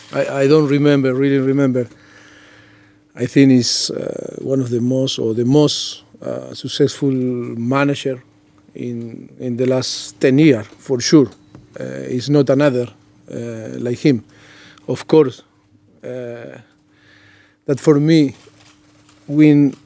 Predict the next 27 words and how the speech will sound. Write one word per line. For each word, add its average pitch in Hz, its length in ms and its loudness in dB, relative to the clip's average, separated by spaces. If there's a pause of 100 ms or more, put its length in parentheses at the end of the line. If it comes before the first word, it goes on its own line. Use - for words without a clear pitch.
a 143 100 0
title 139 440 2
with 135 180 0
Tottenham 127 540 0 (1600)
is 139 180 0
a 143 60 0
massive 147 560 -4
dream. 185 320 -2 (480)
Look 143 220 -4
to, 139 340 -4 (100)
to 135 120 -8
win 131 640 0 (840)
twenty-five 139 440 0
or 131 60 -4
twenty-six 135 460 -4
or 131 40 2
twenty-four, 131 420 -2
I 127 40 0
don't 123 140 -2
know, 117 140 -4
eh? 139 60 -10 (360)
I, 135 380 -10
I - 100 -8
am 120 160 -6
not - 340 -8 (320)
sure. 156 340 0 (1040)
Uh, 107 380 -12